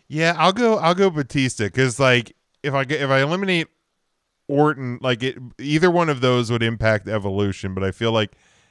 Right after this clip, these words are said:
Evolution could still have is, existed without Batista. 'Cause I feel like Orton, Orton was, uh,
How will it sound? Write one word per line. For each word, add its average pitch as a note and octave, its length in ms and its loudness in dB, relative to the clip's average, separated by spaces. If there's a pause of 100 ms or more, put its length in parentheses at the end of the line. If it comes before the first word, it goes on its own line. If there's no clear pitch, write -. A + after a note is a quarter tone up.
(220)
Evolution A#2 720 0
could F#2+ 180 -6
still G#2 320 -2
have F#2 140 -2
is, F#2+ 340 -4
existed F#2+ 640 -6
without F2+ 760 -6 (1160)
Batista. - 640 -10
'Cause - 1300 -18
I - 20 -6
feel F#2+ 220 -4
like F2 220 -6
Orton, F2+ 440 -8
Orton F#2 380 -8
was, E2+ 240 -12
uh, E2+ 300 -8